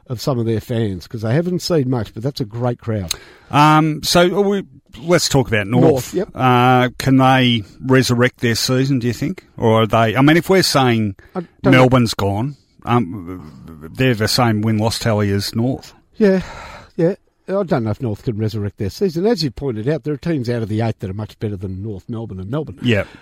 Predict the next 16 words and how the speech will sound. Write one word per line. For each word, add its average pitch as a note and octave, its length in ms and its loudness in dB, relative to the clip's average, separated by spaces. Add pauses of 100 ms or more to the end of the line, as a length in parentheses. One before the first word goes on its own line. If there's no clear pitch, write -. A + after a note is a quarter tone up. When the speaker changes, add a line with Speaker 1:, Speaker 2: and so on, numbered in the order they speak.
Speaker 1:
That G#3+ 480 0
being C3+ 280 2
said, C#3 540 -2 (220)
they F#3 200 4
would F#3+ 100 2
be C#3 140 0
very F3+ 320 2
pleased C3 560 -2
that C3 120 -8 (380)
two, G3 460 -6 (520)
two F#3+ 580 -4 (1000)
players D#3 500 4
that C3+ 160 0
are C3+ 60 0
now D#3 560 2 (400)
almost G3 720 4